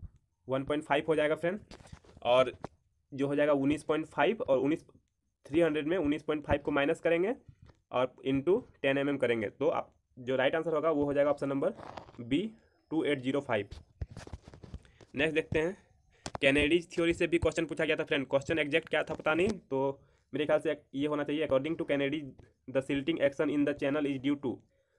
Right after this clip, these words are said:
तो इसका जो right आंसर friend option number हो जाएगा ए, generation of eddies। या फिर question ये भी पूछा गया हो friend कि यहाँ पे देख सकते हैं, "Kennedy in his silt theory assumed that the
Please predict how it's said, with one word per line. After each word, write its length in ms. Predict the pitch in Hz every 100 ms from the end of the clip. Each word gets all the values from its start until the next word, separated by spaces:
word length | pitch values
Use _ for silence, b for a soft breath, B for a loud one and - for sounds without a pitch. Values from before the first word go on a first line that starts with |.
| _
तो 60 | 127
इसका 140 | 143
जो 80 | 156
right 140 | 156 151
आंसर 220 | 156 156
friend 180 | 156 139
option 220 | 131 151
number 160 | 147 151
हो 60 |
जाएगा 240 | 147 160 208 _ -
ए, 220 | 135 175 - -
generation 480 | 113 127 131 147 156
of 140 | -
eddies। 320 | 123 127 120 - _ _ _ _ _ _ _
या 140 | 127 139
फिर 200 | 180 -
question 300 | 151 170 156
ये 140 | 165
भी 80 | 170
पूछा 220 | 165 170
गया 140 | 160
हो 60 | 160
friend 300 | 165 170 185
कि 120 | -
यहाँ 840 | 147 - - _ _ - - 143
पे 60 | 147
देख 140 | 143
सकते 240 | 143 - 165
हैं, 180 | 196 -
"Kennedy 360 | 156 160 170 165 -
in 160 | 160
his 160 | 165 170
silt 260 | 170 175 -
theory 280 | 160 147 135
assumed 400 | 135 131 175 143
that 240 | 123 117 113 120
the 100 | 139